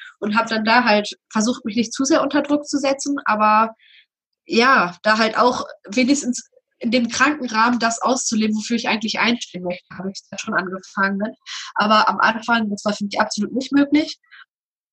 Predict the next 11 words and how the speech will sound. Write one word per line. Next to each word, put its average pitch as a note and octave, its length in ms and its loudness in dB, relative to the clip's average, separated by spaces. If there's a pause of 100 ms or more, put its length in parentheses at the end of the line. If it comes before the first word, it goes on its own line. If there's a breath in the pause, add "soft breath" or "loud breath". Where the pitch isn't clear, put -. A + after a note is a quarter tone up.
(220)
Und G#3 100 -4
vielleicht G#3+ 360 0
auch - 120 2
an G#3+ 100 -2
viele A3+ 240 0
Leute, A#3+ 300 4
ich A3+ 140 -2
höre B3+ 120 2
mal A3+ 120 2
von A3+ 200 -6
vielen, G#3+ 400 -4